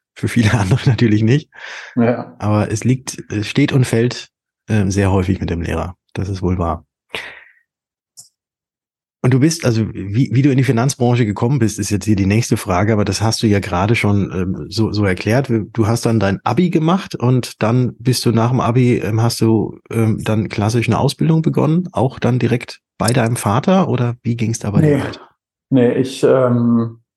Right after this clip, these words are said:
Speaker 2: bin dann erstmal zur Bundeswehr und hab meinen Wehrdienst abgeleistet. Äh, zehn Monate war das zu der Zeit noch und ein paar Jahre später ist das ja auch abgeschafft worden dann. Ähm, und dann bin ich zur Helvetia nach, äh, Nürnberg, Filialdirektion Nürnberg,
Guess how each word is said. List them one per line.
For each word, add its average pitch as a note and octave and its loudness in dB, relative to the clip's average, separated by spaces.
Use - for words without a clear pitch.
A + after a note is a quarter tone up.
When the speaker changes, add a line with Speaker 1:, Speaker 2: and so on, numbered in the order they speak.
Speaker 2:
bin C#3+ 2
dann C3 2
erstmal B2 -2
zur F#2+ -6
Bundeswehr D3+ 0
und B2 -4
hab A2+ -2
meinen G#2+ -4
Wehrdienst B2+ 0
abgeleistet. A2+ -2
Äh, A2 -2
zehn A#2+ 2
Monate B2+ 2
war A2+ 4
das A#2+ -4
zu A#2 -2
der A2+ 2
Zeit A2+ -2
noch A#2 0
und A#2 -2
ein A2 -10
paar G#2+ 0
Jahre A2 4
später G#2+ -2
ist - -10
das A2+ -8
ja A#2 -2
auch A#2+ -2
abgeschafft - -4
worden A#2 0
dann. A2 -4
Ähm, A2+ 2
und B2 0
dann C#3 0
bin D3 2
ich C#3+ -2
zur B2+ 0
Helvetia D#3 0
nach, B2+ -8
äh, C3 -4
Nürnberg, E3 2
Filialdirektion B2 -2
Nürnberg, D#3 2